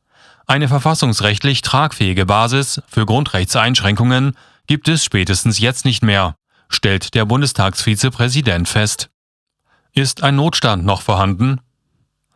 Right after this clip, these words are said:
Doch wie definiert sich der pandemische Notstand überhaupt?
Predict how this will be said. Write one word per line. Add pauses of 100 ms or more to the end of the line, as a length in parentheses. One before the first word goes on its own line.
(260)
Doch
wie
definiert
sich
der
pandemische
Notstand
überhaupt?